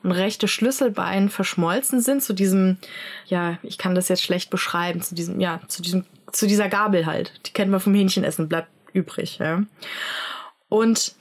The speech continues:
das hat bei den Dinosauriern dafür gesorgt, dass sie stabiler sind, auch beim Jagen und beim Ergreifen der Beute. Und bei Vögeln heutzutage hilft dieses Gagel-, Gabelbein beim Flügelschlagen und speichert Energie. Und die Vögel haben das quasi zweckentfremdet.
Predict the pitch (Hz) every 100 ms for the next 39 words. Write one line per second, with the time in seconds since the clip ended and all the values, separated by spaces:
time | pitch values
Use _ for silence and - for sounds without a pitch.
0 | - 202 302 - 262 220 208 196 226 240
1 | 202 226 240 208 202 208 185 170 180 233
2 | - 202 - 190 196 190 - 185 208 233
3 | 196 160 165 160 180 175 170 170 180 196
4 | 175 170 - 165 165 170 175 170 165 185
5 | - 170 175 175 180 170 165 _ _ _
6 | - - - - - - 202 190 180 285
7 | 339 277 214 185 185 180 185 196 208 302
8 | - 254 214 - 180 196 240 226 - 185
9 | 196 220 233 214 208 214 196 180 - 262
10 | 277 - 196 185 190 190 202 - - -
11 | 190 - 196 202 190 190 190 185 - 214
12 | 180 156 - - 180 - 190 - 285 240
13 | 196 196 - 190 190 190 202 226 190 180
14 | 151 156 -